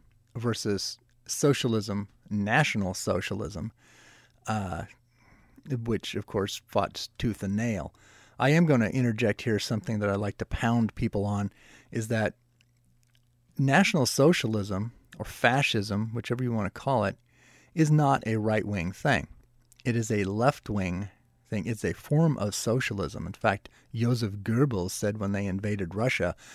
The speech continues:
"Now, now we shall teach the Russians how real socialism works."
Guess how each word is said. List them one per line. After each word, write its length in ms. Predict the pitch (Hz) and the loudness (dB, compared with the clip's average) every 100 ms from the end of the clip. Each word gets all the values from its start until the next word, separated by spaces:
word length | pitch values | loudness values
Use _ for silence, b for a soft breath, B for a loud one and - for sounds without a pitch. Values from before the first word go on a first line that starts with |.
| B B - | B B -2
"Now, 180 | 131 | 2
now 420 | 151 113 120 143 190 | 2 4 4 6 6
we 100 | 165 | 6
shall 220 | - 131 | 4 -2
teach 320 | - 160 - | -2 -4 -2
the 100 | 123 | 2
Russians 440 | 120 139 113 110 | 2 2 0 0
how 160 | - 113 | 0 0
real 300 | 98 117 107 | 2 2 0
socialism 720 | - 107 113 113 101 101 95 | 0 -2 0 -2 -4 -4 -2
works." 420 | 151 170 - - | 0 0 -2 -14